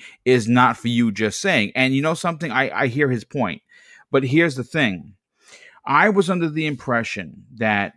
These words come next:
the, the Microsoft that we are currently, uh, witnessing, uh, change in front of our very own eyes is one that's an inclusive, not exclusive kind of, uh, publisher slash developer.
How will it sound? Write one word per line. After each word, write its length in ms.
the, 440
the 240
Microsoft 840
that 140
we 200
are 80
currently, 880
uh, 340
witnessing, 960
uh, 320
change 460
in 100
front 280
of 100
our 180
very 320
own 220
eyes 560
is 280
one 580
that's 280
an 360
inclusive, 880
not 380
exclusive 920
kind 280
of, 180
uh, 340
publisher 520
slash 400
developer. 680